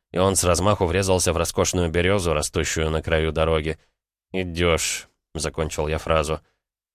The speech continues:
«М-да, тебе помочь или сам поднимешься?» Тем не менее, я шагнул к нему и протянул руку, за которую Митяй ухватился с опаской. Пока он поднимался, я прикидывал, хватит ли мне денег, чтобы оплатить Даше и его лечение.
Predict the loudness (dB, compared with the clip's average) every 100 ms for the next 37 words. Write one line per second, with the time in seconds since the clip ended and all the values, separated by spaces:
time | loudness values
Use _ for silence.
0 | -10 -4 -2 0 0 0 -2 -6 -8 -2
1 | 0 2 4 4 2 -4 -2 0 0 0
2 | 0 0 0 0 -2 -4 -6 _ _ _
3 | _ _ _ -4 0 2 2 4 2 2
4 | 2 2 4 6 4 2 2 2 2 0
5 | 2 4 4 4 2 0 0 -2 0 0
6 | 2 0 0 -2 0 -2 0 -2 -2 -2
7 | -4 0 0 0 -4 -10 -12 _ _ _
8 | _ _ 0 2 4 2 0 2 4 4
9 | 4 0 -2 -2 -4 -2 2 2 2 0
10 | 0 -2 0 0 0 0 0 0 -2 -4
11 | -2 -2 -2 -2 -4 -4 -2 -2 -4 -6
12 | -6 -4 -2 -2 -4 -4 -4 -2 -4